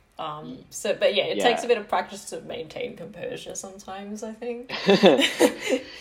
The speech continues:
Speaker 2: It's, yeah, I guess what, like, your angle is to let them know that their artistry is appreciated,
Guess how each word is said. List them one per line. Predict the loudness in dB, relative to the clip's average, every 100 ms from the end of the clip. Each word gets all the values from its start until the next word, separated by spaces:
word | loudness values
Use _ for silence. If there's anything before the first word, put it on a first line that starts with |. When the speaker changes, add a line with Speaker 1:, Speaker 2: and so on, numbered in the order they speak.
| -20 -20 _
Speaker 2:
It's, | -4 -4 -10 -20 -20 -20 _ _ _ _ _ _ _
yeah, | 4 4 4
I | 0
guess | 2 2 4
what, | 2 2 6
like, | 6 6 4
your | 4
angle | 4 2 0 2
is | 0 -4 0
to | 2 4 2 -2 -6
let | -2
them | -2 -2
know | -2 0
that | 0 0 0 -2
their | 0 0 -4 -2
artistry | 0 2 0 -10 -8 -6
is | -6 -8
appreciated, | -10 -8 -10 -6 -4 -4 -4 -12